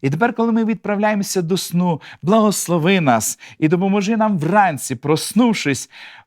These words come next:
починаючи новий день, покласти всі наші справи на Тебе.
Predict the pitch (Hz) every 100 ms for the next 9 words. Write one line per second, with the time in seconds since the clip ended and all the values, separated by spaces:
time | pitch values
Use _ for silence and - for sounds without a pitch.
0 | _ _ - 151 233 277 254 - 208 208
1 | 240 196 196 160 120 156 175 160 - 135
2 | 123 - 254 233 214 202 - - 160 151
3 | 143 139 143 135 127